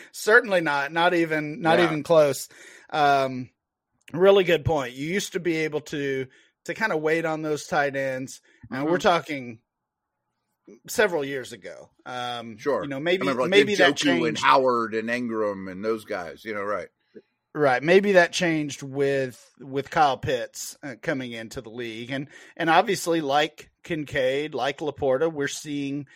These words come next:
Speaker 1: these players produce much earlier in their, in, in their career than they used to. Let's roll through a few more here. Devon Achane, another huge, huge riser. In fact, one of the biggest risers of the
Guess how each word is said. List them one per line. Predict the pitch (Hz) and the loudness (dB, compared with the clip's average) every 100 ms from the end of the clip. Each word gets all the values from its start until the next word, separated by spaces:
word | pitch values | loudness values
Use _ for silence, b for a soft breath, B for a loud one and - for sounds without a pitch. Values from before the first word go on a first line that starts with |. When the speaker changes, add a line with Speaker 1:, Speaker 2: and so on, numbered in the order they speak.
| b | b
Speaker 1:
these | - 139 | -16 -14
players | - 151 131 - | -6 -4 -4 -6
produce | - 131 127 127 123 - - b b b - | -14 -12 -10 -8 -10 -14 -18 b b b -12
much | 139 139 - | -8 -6 -4
earlier | 151 151 143 143 | -4 -2 0 2
in | 143 | 0
their, | 135 131 127 - | 0 0 0 -2
in, | 143 143 | -4 -4
in | 139 | -4
their | 147 139 | -2 -4
career | - 135 131 135 | -4 -4 -2 -2
than | 139 | -6
they | 147 | -6
used | 151 185 - | -6 -8 -8
to. | 95 - B B B B B | -10 -10 B B B B B
Let's | 214 247 | 2 8
roll | 240 | 8
through | 226 214 | 10 8
a | |
few | 185 190 | 6 2
more | 185 170 156 | 4 4 4
here. | 160 | 0
Devon | 147 170 180 | 0 2 4
Achane, | 180 180 - 190 180 180 185 - | 4 2 2 2 2 -2 -4 -8
another | 143 160 175 175 175 170 - | -6 -2 2 4 4 0 -2
huge, | - - 185 175 160 | -14 -8 -4 -2 -4
huge | - 185 151 | -6 -6 -6
riser. | 143 151 156 160 | 0 2 0 -4
In | 151 | -10
fact, | 135 147 - | -4 -4 -4
one | 143 160 | -8 -8
of | 165 | -8
the | 139 123 - | -12 -14 -6
biggest | 175 202 160 - | -4 -2 -4 -2
risers | 151 135 131 135 123 - _ | -2 0 -2 -6 -8 -12 _
of | 147 139 139 131 131 _ | -4 -2 -2 -4 -10 _
the | 127 139 131 131 127 | -14 -10 -8 -8 -10